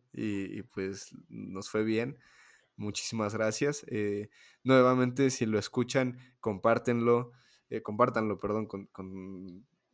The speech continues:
sus amigos, con su mamá, con su tío, con quien sea.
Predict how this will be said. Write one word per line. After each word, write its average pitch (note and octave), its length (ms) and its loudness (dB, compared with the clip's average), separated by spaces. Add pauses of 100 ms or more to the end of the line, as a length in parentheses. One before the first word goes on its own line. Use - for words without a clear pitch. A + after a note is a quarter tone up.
sus G#2 180 -8
amigos, B2 720 6 (400)
con F#2+ 580 -8
su - 160 -12
mamá, G2+ 460 -2 (160)
con G2+ 160 -14
su - 140 -14
tío, A#2 280 2
con A2 140 -4
quien G#2+ 240 -2
sea. A2 400 2